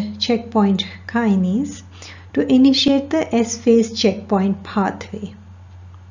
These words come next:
So mec one then goes ahead and it phosphorylates its, uh, numerous targets, uh, which includes the replosome component M R C one, which was,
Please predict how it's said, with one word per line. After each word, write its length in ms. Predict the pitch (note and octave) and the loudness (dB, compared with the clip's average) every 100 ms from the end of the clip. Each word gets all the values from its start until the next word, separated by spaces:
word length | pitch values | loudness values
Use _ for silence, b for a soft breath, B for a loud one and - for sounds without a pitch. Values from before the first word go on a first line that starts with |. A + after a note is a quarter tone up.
| - - - - - - - - - - B B B | -20 -20 -20 -20 -20 -20 -20 -20 -20 -18 B B B
So 180 | B C#4 | B 4
mec 260 | B3+ A#3+ A#3+ | 8 8 6
one 200 | C#4 C4 | 8 10
then 240 | B3+ B3 | 8 8
goes 260 | A3 A3+ A3 | 10 8 8
ahead 440 | G#3+ G3+ A3+ A#3 A3 | 4 4 4 6 6
and 100 | G#3 | 6
it 120 | G#3+ | 4
phosphorylates 920 | - A3+ C#4+ - A#3 A3 G#3+ G#3+ - | 4 4 4 2 0 4 4 4 2
its, 360 | G#3+ - - - B B B - | 0 -2 -12 -16 B B B -6
uh, 220 | G#3+ G3 G3 | -2 4 6
numerous 400 | A#3+ B3 B3 A#3+ | 6 6 4 2
targets, 840 | - - A3 G3+ G#3 A#3 D#4 - - B B B | -2 2 4 4 4 2 2 -6 -16 B B B
uh, 240 | - G#3 G3+ | 0 4 6
which 340 | A#3 A#3 - A#3 | 6 4 2 4
includes 800 | A3 A3+ A3+ A#3 A#3 A3+ - - B - - | 4 6 8 10 8 6 2 0 B -12 0
the 580 | F#3+ G#3 G#3 G3 - - - G#4+ A#3+ | 6 8 6 4 0 -12 -16 -8 4
replosome 560 | B3+ - C4 B3 A#3+ A3+ | 4 6 4 6 4 4
component 760 | B3 A#3+ A3+ G#3+ G3+ G3 A3+ A#3 - A3+ | 2 2 4 4 4 4 2 0 2 4
M 40 | |
R 140 | A3 G#3+ G#3+ | 4 2 2
C 140 | A#3 | 2
one, 380 | A3 G#3 G3+ B3+ | 4 4 2 2
which 260 | B3 A#3 - | 0 -2 0
was, 360 | A3 G#3 - | 0 0 -4